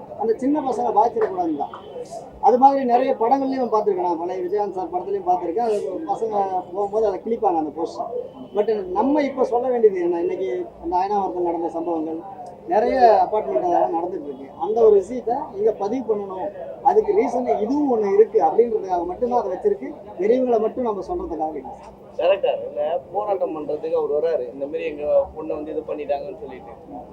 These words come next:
Speaker 2: அவங்கள வந்து பின்-, பின்னாடி பாத்தீங்கன்னா அவங்க ட்ரக்ஸ் யூஸ் பண்ற மாதிரிலாம் காட்டுறீங்க.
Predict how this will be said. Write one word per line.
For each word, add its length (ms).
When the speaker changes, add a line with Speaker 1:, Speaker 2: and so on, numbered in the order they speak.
Speaker 2:
அவங்கள 340
வந்து 200
பின்-, 260
பின்னாடி 380
பாத்தீங்கன்னா 440
அவங்க 240
ட்ரக்ஸ் 300
யூஸ் 160
பண்ற 280
மாதிரிலாம் 320
காட்டுறீங்க. 400